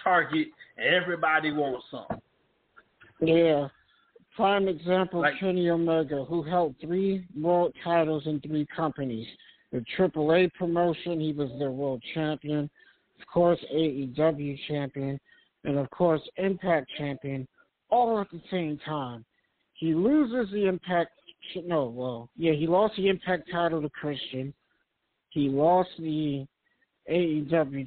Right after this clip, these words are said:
Speaker 2: championship to, um, Adam Page. And, of course, he would get injured and lose the, uh, triple A title. Of course, Omega's still out with his injury. He should be back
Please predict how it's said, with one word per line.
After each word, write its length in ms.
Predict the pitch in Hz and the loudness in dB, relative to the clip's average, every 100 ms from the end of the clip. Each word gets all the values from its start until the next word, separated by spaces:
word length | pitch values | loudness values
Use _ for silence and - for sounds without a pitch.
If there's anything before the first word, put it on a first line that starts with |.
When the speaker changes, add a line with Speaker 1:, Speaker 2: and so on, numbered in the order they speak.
| - | -6
Speaker 2:
championship 720 | 147 143 135 131 - - 127 - | -6 -4 -4 -8 -8 -8 -8 -6
to, 140 | 147 135 | -2 0
um, 240 | 127 123 | 0 -2
Adam 320 | 127 127 120 113 | -4 -4 -6 -8
Page. 400 | 131 113 120 120 - - _ _ _ - | -6 -4 -6 -10 -14 -18 _ _ _ -8
And, 360 | - 131 123 123 | -2 0 2 0
of 120 | 117 - | -2 -2
course, 300 | 165 151 131 - - _ _ _ _ _ _ | 2 4 2 -2 -20 _ _ _ _ _ _
he 200 | 175 160 | 0 2
would 220 | 160 156 | 2 2
get 160 | 185 | 2
injured 520 | 175 190 160 156 165 156 | 2 0 0 -2 0 0
and 220 | 151 156 | -2 0
lose 260 | 165 160 143 | 2 0 -2
the, 200 | 151 151 | -2 0
uh, 180 | 147 143 - | 0 -2 -4
triple 380 | 185 160 156 151 | -6 -4 -4 -2
A 180 | 143 131 - | -2 -4 -8
title. 460 | 131 127 143 165 - _ _ _ _ _ _ _ _ _ _ - | -8 -6 -6 -8 -10 _ _ _ _ _ _ _ _ _ _ -8
Of 160 | 123 117 | -6 -4
course, 240 | 175 160 151 | 0 0 2
Omega's 520 | 165 147 147 156 147 143 - | 0 0 2 2 0 -2 -2
still 280 | 165 151 147 | 0 2 0
out 140 | 139 | -4
with 120 | 143 | -6
his 140 | 143 143 | -6 -4
injury. 460 | 143 131 135 143 | -4 -4 -4 -4
He 140 | 143 143 147 | -4 -6 -6
should 100 | 135 | -6
be 120 | 123 | -6
back 340 | 143 135 131 | -2 -2 -2